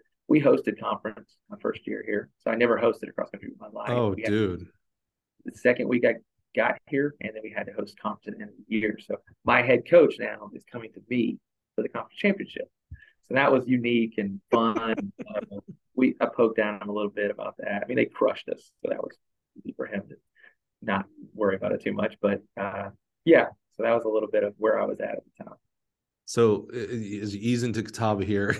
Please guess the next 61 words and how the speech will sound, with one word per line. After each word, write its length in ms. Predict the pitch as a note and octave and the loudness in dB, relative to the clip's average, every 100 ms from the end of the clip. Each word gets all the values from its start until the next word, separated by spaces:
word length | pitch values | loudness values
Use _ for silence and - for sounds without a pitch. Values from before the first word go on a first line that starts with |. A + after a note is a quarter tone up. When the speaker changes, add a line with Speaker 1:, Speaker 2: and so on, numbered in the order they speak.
| G#3+ | 0
Speaker 2:
<laughs> 120 | - | 0
as 140 | F3+ B2+ | 0 2
you 60 | C3+ | 4
ease 260 | C#3+ C3 | 4 6
into 280 | B2+ A#2 A2 | 4 4 4
hosting 380 | B2+ B2+ B2+ A2 | 4 2 0 -2
the 80 | G#2 | -2
conference 480 | - A#2 - G2+ | -2 -2 -4 -8
meet 200 | A2+ A2+ | -2 -2
right 180 | G#2 G#2+ | 0 0
off 180 | G#2+ G#2 | 0 -2
the 120 | F#2+ E2+ _ _ _ | -8 -8 _ _ _
bat, 380 | G#2 G#2+ G2 F#2+ | -4 -2 -4 -4
yeah, 260 | G#2+ G#2 F#2 - | -2 -2 -2 -4
that's 120 | E3+ E3+ | 0 0
a 100 | D3 | 2
tough 280 | C#3 A#2+ | 0 0
feat 220 | - A2+ A2+ | 2 2 4
when 160 | A2 | 0
you're 340 | G#2+ G2+ G2+ G2 | 2 2 2 2
a 80 | |
ten-year 380 | G2 - C#3 G#2+ | -2 -2 0 0
veteran 460 | F#2 G2 G2 G#2 G2 - - | 0 -4 -2 -4 -4 -8 -4
at 140 | A2 | -2
your 120 | G#2+ | 0
school. 560 | G#2 - A2 G2 G#2+ - _ - | -2 0 0 0 0 -2 _ -10
<laughs> 60 | - - - | -10 -10 -4
Right 380 | F#3+ - F#3+ - | -4 0 -2 0
off 180 | D3+ - | -2 -2
the 100 | G2 | -6
bat, 420 | F#2 A2 A#2+ G2 | 0 4 4 2
my 140 | G2 | -6
friend. 280 | F#2 G2+ F#2 - | -8 -8 -8 -6
Wow. 320 | - G2+ F#2+ - - - A2 | -2 -2 -4 -10 -18 -10 -4
You, 280 | C3+ C#3 C#3 | 0 0 2
you 140 | D3+ | 2
probably 220 | D3+ D3 | 6 6
were 80 | B2+ | 6
still 160 | C#3 D3 | 4 0
trying 140 | C#3 | 2
to 40 | |
figure 160 | B2 C3+ | 4 2
out 80 | A2+ | 4
where 140 | B2+ | 2
was 220 | A2 D3 | 2 2
the 80 | A#2+ | 2
cross 260 | - G2 - | -2 -6 -4
country 240 | A2 - | -6 -6
<laughs> 360 | G#2+ - - - | -8 -12 -16 -12
course 300 | C#3 - - | -10 -8 -6
when 140 | A#2+ | 0
you 80 | G2+ | 4
Speaker 1:
Yeah, 160 | C#3+ G#2 | 6 4
Speaker 2:
got 100 | - | 4
Speaker 1:
no, 160 | C3 | 4
I 40 | G2+ | 4
Speaker 2:
there. 40 | |
Speaker 1:
had 120 | G#2+ | 2
to, 160 | - - - - | 2 2 0 0
where's 220 | C#3+ F3+ | 6 6
the, 60 | F3+ | 6